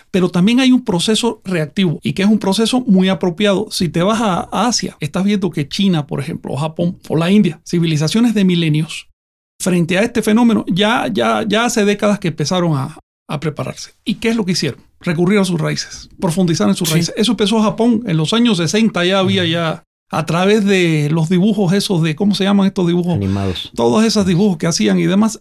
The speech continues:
Speaker 1: ya tú veías que tenían una base de raíces. Y funcionó, porque no se quedó al nivel de académicos, pasó a todo el mundo y fue incluso una invasión cultural toda esta producción japonesa. China después hizo lo mismo. Y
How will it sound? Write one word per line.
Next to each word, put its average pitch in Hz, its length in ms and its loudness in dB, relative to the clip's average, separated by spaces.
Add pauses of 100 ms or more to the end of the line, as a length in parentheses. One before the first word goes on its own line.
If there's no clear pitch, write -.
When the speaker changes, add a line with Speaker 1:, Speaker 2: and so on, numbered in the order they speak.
Speaker 1:
ya 208 220 0
tú 214 140 2
veías 208 240 2
que 185 80 -4
tenían 190 320 2
una 180 160 2
base 170 260 -2
de 160 100 0
raíces. 143 500 -6 (120)
Y - 80 -2
funcionó, 175 560 0 (140)
porque 135 260 -4
no 123 300 -2
se 220 120 -2
quedó 214 300 2
al 226 160 2
nivel 180 240 2
de 180 60 0
académicos, 160 640 0 (180)
pasó 135 260 -4
a 190 40 -2
todo 202 140 2
el 190 40 4
mundo 208 200 4
y - 20 -2
fue 196 160 0
incluso 196 300 2
una 196 100 4
invasión 175 400 0
cultural 165 580 -4
toda 180 140 -2
esta 170 180 -6
producción 151 360 -2
japonesa. 156 360 -6 (280)
China 208 260 2
después 185 300 -2
hizo 185 160 -4
lo 185 80 2
mismo. - 340 -4 (100)
Y 226 300 -2